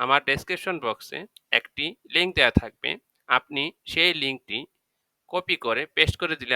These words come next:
আপনি এই পেজটিতে চলে আসবেন। তো আমরা এটা ক্লোজ করে দিই। নোটপ্যাডে যে লিঙ্কটি দেখতে পাচ্ছেন, আমি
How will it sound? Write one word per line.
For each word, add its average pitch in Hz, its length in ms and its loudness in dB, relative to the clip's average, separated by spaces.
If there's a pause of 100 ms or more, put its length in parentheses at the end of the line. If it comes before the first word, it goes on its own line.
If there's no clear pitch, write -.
আপনি 131 180 -6 (120)
এই 135 120 -2
পেজটিতে - 380 -6
চলে 170 200 4
আসবেন। 95 260 -6 (200)
তো - 40 -4 (120)
আমরা 127 160 2 (160)
এটা - 200 0
ক্লোজ 156 260 -10
করে 160 160 -6
দিই। 156 120 -8 (600)
নোটপ্যাডে 147 420 2 (120)
যে 135 140 -4
লিঙ্কটি 147 220 -6 (100)
দেখতে - 280 -6
পাচ্ছেন, 101 300 -10 (120)
আমি 127 140 -4